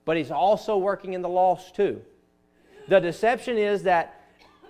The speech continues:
is that it appeals to our natural desires,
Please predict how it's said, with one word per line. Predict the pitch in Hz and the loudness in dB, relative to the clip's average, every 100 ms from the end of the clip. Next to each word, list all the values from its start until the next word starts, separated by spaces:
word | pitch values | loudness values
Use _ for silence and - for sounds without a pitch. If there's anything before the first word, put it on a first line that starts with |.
| _ | _
is | - 180 | -2 0
that | 151 196 | 4 4
it | 196 | 4
appeals | 170 - 214 240 233 - | 0 -2 0 2 0 -2
to | 202 | 2
our | 170 | 2
natural | 156 175 220 220 233 | 0 -4 -6 -4 -4
desires, | 190 151 151 127 123 147 151 | -2 -2 -2 0 -2 -4 -8